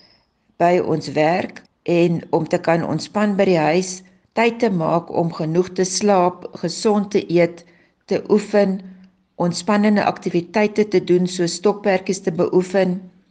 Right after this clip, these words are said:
te lees, kuns te beoefen, te mediteer en byvoorbeeld ook na musiek te luister. Dit is belangrik om nie jouself te verkleineer of perfek te probeer wees nie.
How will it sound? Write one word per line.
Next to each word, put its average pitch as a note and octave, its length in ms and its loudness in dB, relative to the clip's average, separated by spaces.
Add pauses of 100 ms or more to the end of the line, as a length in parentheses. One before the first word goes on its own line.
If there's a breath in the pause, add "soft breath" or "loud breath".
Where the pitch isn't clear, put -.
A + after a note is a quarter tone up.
(120)
te D#3 160 2
lees, F#3+ 540 2 (340 soft breath)
kuns G3+ 240 0
te F#3+ 160 -2
beoefen, F#3 800 0
te E3+ 160 0
mediteer E3 880 2
en D#3 240 -2
byvoorbeeld F3 480 0
ook F3 160 -4
na D#3+ 160 -2
musiek D#3 480 -2
te E3 80 4
luister. C#3 560 0 (560)
Dit F3+ 160 0
is G#3+ 160 2
belangrik G#3+ 560 0
om F#3 160 2
nie G#3 480 2 (300 loud breath)
jouself F3 840 2 (220)
te - 100 -2
verkleineer F3 1000 0
of - 360 -2 (300 soft breath)
perfek F3 600 0 (400 soft breath)
te F3+ 100 -4
probeer E3+ 580 2
wees D3+ 360 -2
nie. B2 180 -6